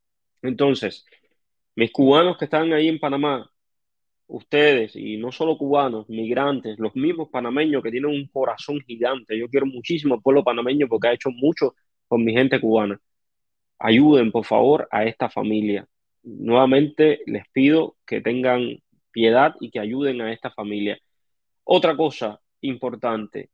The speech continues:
lo que están viendo ahí, esa señora que pasó por todo eso,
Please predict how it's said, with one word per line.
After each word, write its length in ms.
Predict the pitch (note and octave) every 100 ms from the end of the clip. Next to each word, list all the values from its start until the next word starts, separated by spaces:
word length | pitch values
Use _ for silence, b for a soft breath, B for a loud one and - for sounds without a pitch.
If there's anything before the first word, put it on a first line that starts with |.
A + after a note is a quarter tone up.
| -
lo 220 | C#3 C3
que 80 | C#3
están 280 | F3+ F3
viendo 400 | E3+ E3+ E3+ D3+
ahí, 320 | C#3+ F3 G3+ - _ -
esa 280 | D3+ E3+
señora 640 | D3+ C#3 C3+ F3 F#3+ C3+ -
que 100 | C3
pasó 340 | A#2+ A#2 D#3 D#3
por 140 | C#3+
todo 340 | - D#3 D3+ E3
eso, 360 | F3 B2+ B2